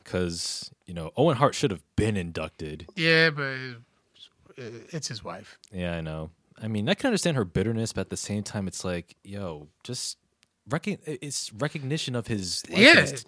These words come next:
Speaker 2: it's
Speaker 1: ta-,
Speaker 2: like,
Speaker 1: talent.
Speaker 2: it's just letting you know we appreciate, we appreciated Owen.
Speaker 1: Yeah, absolutely.
Speaker 2: Like,
Speaker 1: So
Speaker 2: still to this day, like, I have not heard not one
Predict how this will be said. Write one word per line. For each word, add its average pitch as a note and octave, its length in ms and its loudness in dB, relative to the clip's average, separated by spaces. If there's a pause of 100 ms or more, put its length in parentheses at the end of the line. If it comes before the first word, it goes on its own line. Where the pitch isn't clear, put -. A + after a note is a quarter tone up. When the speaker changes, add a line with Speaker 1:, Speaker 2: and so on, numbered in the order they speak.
Speaker 2:
it's E3 260 -2
Speaker 1:
ta-, D#3+ 60 -6
Speaker 2:
like, F#3 200 6
Speaker 1:
talent. F#3 120 -2
Speaker 2:
it's E3+ 100 -4
just G3 180 0
letting G#3 180 4
you G#3 60 0
know D#3+ 280 0
we E3+ 320 -2
appreciate, - 720 6
we F3 260 8
appreciated D#3 640 8
Owen. A#3 320 10 (220)
Speaker 1:
Yeah, A#2 320 -4 (180)
absolutely. B2 720 -6 (180)
Speaker 2:
Like, G#2+ 160 2
Speaker 1:
So G#2 60 2
Speaker 2:
still F#3 400 8
to F3 200 2
this D3+ 360 2
day, D#3+ 180 6
like, C3+ 180 4
I C#3 140 8
have D3 400 -2
not D3 280 4
heard C3+ 340 -4
not A2+ 220 -8 (200)
one C#3 520 -2